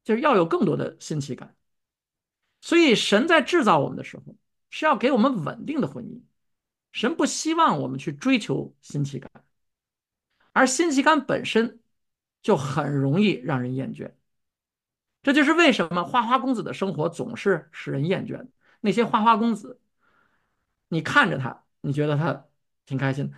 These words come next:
其实他很愿-，厌倦自己的生活。最后，他们也会回心转意，愿意回到婚姻里去。这是神设计我们的时候，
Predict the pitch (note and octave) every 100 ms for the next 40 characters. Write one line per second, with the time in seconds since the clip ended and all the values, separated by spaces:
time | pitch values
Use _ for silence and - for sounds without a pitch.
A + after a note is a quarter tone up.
0 | _ - - G3 - D3 - _ _ _
1 | F3 - C#3 F3 C#3+ E3 F3+ C#3 C3+ C#3
2 | - - - - - _ _ _ _ _
3 | _ _ _ _ - E4 B3+ C#3+ B3 -
4 | - B3+ A#3 D3+ C#3 F3+ C#3+ E3+ A3+ A#3+
5 | C#4+ - - - D#3 C#3+ _ _ - B3
6 | G3+ D#3+ - B2 B2+ D3 C#3+ B2 _ _
7 | D#3+ C#3 C3+ - - - _ _ _ _
8 | _ _ _ _ _ _ _ _ _ _
9 | _ _ _ C4 G#3+ F#3 - D3 G3 D4+
10 | E3+ C3+ - C3 C3 B2 -